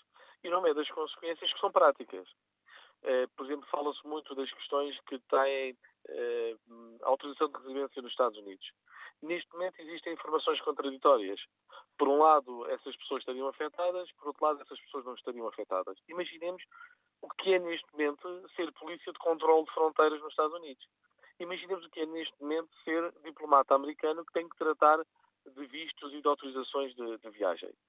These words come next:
Depois existe uma outra situação também de preparação. Como é que se aplica a regra aos binacionais? E aqui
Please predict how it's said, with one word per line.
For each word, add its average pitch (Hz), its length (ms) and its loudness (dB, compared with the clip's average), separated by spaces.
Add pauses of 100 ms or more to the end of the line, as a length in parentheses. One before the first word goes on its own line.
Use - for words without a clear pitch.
(320)
Depois 226 260 -2
existe 214 300 -10
uma 190 100 -2
outra 190 160 -6
situação 175 400 0
também 175 240 0
de 175 80 -8
preparação. 156 720 0 (640)
Como 196 260 -2
é 226 80 4
que - 100 -14
se - 60 -6
aplica 165 380 -2
a 147 40 4
regra 151 600 2
aos 135 200 0
binacionais? 113 720 -6 (200)
E 139 100 -4
aqui 175 340 -10